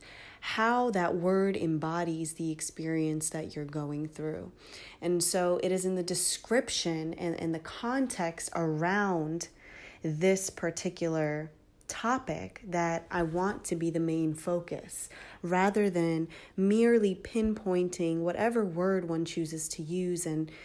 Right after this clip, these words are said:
then making a decision as to whether it applies to them. And I say that because we do have this ingrained tendency to look at words, especially when we're consuming words without video,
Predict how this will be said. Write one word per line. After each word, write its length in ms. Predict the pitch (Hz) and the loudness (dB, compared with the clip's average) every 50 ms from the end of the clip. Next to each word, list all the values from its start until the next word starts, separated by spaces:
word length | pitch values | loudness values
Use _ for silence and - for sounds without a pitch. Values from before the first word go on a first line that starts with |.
| - - - - - - | -20 -20 -20 -20 -4 0
then 280 | 196 208 214 220 214 196 | 2 4 4 4 4 4
making 320 | 185 180 185 185 175 175 | 2 2 2 2 2 2
a 40 | 170 | 2
decision 480 | 170 165 160 - 185 175 170 175 165 | 2 0 -2 -2 -2 -2 -2 -2 -2
as 200 | 165 160 160 - | -2 -2 -4 -4
to 100 | - 175 | -4 -2
whether 340 | 160 170 170 170 170 165 160 | 0 2 4 4 4 4 2
it 60 | 160 | 2
applies 540 | 156 156 156 - 160 151 151 147 147 - - | 0 -2 -2 -2 -2 0 0 0 0 0 0
to 100 | - 165 | 0 -2
them. 340 | - 151 139 - 87 - 180 - - - - - - - - - - - - - - - - | -2 -4 -4 -4 -6 -8 -10 -12 -14 -18 -18 -16 -16 -14 -14 -14 -16 -16 -16 -18 -18 -4 2
And 300 | - 214 214 214 220 220 | 4 6 6 6 4 4
I 120 | 240 240 240 | 4 4 4
say 340 | 233 - - 311 339 349 330 | 4 4 4 6 6 6 6
that 260 | 262 220 202 190 190 | 6 6 4 4 2
because 540 | 180 180 180 - 185 170 170 170 165 165 170 | 0 -4 0 2 2 4 4 4 2 2 0
we 160 | 196 208 196 | 0 2 2
do 460 | 180 185 220 240 262 277 285 294 294 | 2 0 0 2 4 4 4 4 2
have 480 | 262 - 202 196 196 196 196 190 170 170 | 0 2 4 4 6 6 4 2 2 2
this 320 | 170 165 156 - - - - | 0 0 0 -2 -4 -2 0
ingrained 640 | 185 175 170 160 170 170 185 190 196 202 190 185 | 2 2 2 2 2 2 4 4 6 6 4 2
tendency 720 | 190 - 180 175 175 170 170 170 165 - - 160 156 156 156 | 0 0 0 2 2 4 2 2 0 0 0 0 0 0 -2
to 460 | - - 165 156 156 156 151 156 - - | -2 0 0 2 2 2 2 0 -4 -2
look 320 | 180 180 196 233 277 269 - | 2 4 6 6 6 6 4
at 300 | - 180 170 - 165 156 | 0 0 0 0 -2 -2
words, 480 | 156 170 165 165 156 156 156 156 151 - | 0 0 2 2 0 -2 -2 -4 -4 -2
especially 600 | 165 - - - 320 339 330 - 277 240 220 196 | -2 0 2 2 2 2 2 0 2 2 4 4
when 380 | 180 165 165 160 160 160 160 | 4 2 2 2 2 0 0
we're 140 | 156 165 165 | 0 -2 -4
consuming 680 | 160 - 175 170 165 - - 190 190 180 170 170 160 151 | -2 -2 -2 -2 0 0 2 2 4 4 4 2 2 0
words 440 | 160 170 175 175 175 175 165 - - | 2 2 2 2 2 0 0 -2 -4
without 260 | 160 160 156 - - | -2 -2 -2 -2 -4
video, 640 | 151 156 170 165 165 165 165 160 160 160 160 160 | -2 0 0 2 2 2 0 0 0 0 -2 -2